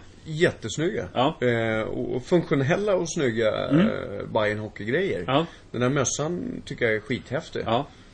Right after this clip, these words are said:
Speaker 1: Eh,
Speaker 2: Sen
Speaker 1: och det finns t-shirtar. Och nu
Speaker 2: Mm.
Speaker 1: kommer vi även, som, som vi har sagt, att släppa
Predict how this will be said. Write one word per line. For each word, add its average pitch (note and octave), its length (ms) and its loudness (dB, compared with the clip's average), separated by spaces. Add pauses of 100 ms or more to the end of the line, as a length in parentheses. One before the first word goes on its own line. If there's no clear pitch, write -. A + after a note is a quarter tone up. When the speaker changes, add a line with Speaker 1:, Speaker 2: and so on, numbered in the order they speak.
(460)
Speaker 1:
Eh, A2+ 100 -4
Speaker 2:
Sen A2 320 0
Speaker 1:
och B2 100 -2
det C#3 60 -2
finns D#3 220 -2
t-shirtar. E3 640 -2
Och C#3+ 140 -2
nu D3 100 4
Speaker 2:
Mm. D3+ 140 6
Speaker 1:
kommer F#3+ 340 2
vi G3+ 100 4
även, D3+ 340 2
som, C#3 400 -2
som B2 440 -2
vi A#2 100 -2
har A#2 100 0
sagt, - 340 -6
att B2 140 -4
släppa A#2 600 0